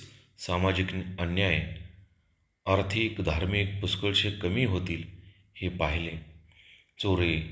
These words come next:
चोऱ्या, दरोडे, फसवणुकीचे प्रकार होता कामा नयेत असे त्यांनी जाहीर केले होते आणि महाराजांचे हुकूम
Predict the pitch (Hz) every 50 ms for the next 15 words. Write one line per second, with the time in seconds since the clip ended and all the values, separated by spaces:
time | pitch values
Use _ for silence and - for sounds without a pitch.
0 | - - - - - _ _ _ _ - - - 95 92 92 92 90 87 87 85
1 | 82 85 90 87 92 87 90 85 80 78 82 - - - - _ _ _ _ _
2 | _ _ _ _ - - - 95 87 92 107 110 104 92 95 90 92 90 90 -
3 | 90 82 82 80 80 82 82 - 104 - - 87 85 82 82 82 82 80 80 78
4 | - - - - - _ - _ _ - - 90 - - 92 87 90 85 82 85
5 | 80 82 80 80 - - - - _ _ - - 90 82 82 71 69 101 139 131
6 | - - 82 78 78 71 69 73 73 73 76 73 - - - - - - - -
7 | - - - - - - - - - - - 107 117 127 127 127 131 139 - -
8 | - - - - - _ _ _ _ _ _ - - 87 78 73 92 98 156 190
9 | 190 180 180 165 - 110 104 - 131 135 127 120